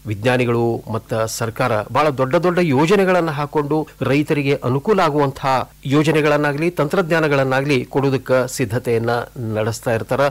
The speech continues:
ಅಂಥ ಒಂದು ವಿಚಾರ ಅಂತಂದ್ರ ನಮ್ಮ ಬಾಹ್ಯಾಕಾಶ ಸಂಸ್ಥೆಯ ವಿಜ್ಞಾನಿಗಳು ಉಪಗ್ರಹಗಳನ್ನ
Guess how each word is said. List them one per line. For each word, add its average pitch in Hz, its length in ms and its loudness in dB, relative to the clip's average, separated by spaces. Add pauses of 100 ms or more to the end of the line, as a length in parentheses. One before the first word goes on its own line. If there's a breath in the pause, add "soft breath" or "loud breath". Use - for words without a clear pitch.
(260 loud breath)
ಅಂಥ 139 200 -6 (220)
ಒಂದು 196 200 2 (460)
ವಿಚಾರ 190 240 2 (100)
ಅಂತಂದ್ರ 202 300 0 (480)
ನಮ್ಮ 156 140 0 (560)
ಬಾಹ್ಯಾಕಾಶ 139 500 0 (100)
ಸಂಸ್ಥೆಯ 131 420 0 (420)
ವಿಜ್ಞಾನಿಗಳು 113 500 0 (280)
ಉಪಗ್ರಹಗಳನ್ನ 156 720 2